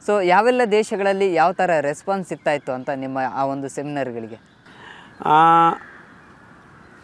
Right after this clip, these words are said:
Speaker 2: ನಾನು ಅಮೆರಿಕದಲ್ಲಿ ಹತ್ತು ಹನ್ನೆರಡು ವರ್ಷ ಕಾಲ ಇದ್ದಿದ್ದು,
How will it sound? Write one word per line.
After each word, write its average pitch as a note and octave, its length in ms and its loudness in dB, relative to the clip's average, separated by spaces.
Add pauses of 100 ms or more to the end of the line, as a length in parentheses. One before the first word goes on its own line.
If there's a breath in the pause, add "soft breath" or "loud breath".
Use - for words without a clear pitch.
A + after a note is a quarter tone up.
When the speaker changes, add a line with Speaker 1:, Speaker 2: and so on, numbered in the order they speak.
(160)
Speaker 2:
ನಾನು C3 320 0
ಅಮೆರಿಕದಲ್ಲಿ D3+ 840 2
ಹತ್ತು B2+ 400 0
ಹನ್ನೆರಡು C#3 460 4
ವರ್ಷ B2+ 200 0
ಕಾಲ B2 300 2
ಇದ್ದಿದ್ದು, A2+ 600 -4